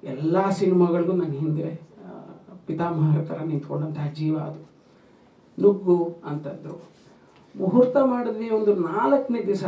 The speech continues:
ಏನೋ ಗೊತ್ತಿಲ್ಲ, I lost my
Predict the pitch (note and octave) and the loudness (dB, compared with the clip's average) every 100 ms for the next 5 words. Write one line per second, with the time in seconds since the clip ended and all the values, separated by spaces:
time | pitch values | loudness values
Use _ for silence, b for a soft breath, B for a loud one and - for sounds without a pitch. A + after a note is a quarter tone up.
0 | E3+ F3 E3 D#3+ D#3+ D3+ D3 - - - | -4 -2 -2 -2 0 0 0 -4 -10 -20
1 | - _ _ B B B B B - D#3+ | -20 _ _ B B B B B -10 -6
2 | D#3+ D#3+ D3+ - D#3+ - B B B B | -2 -2 -2 -4 -4 -4 B B B B
3 | B - F#3 G3+ A#3 G3 | B -4 0 0 0 0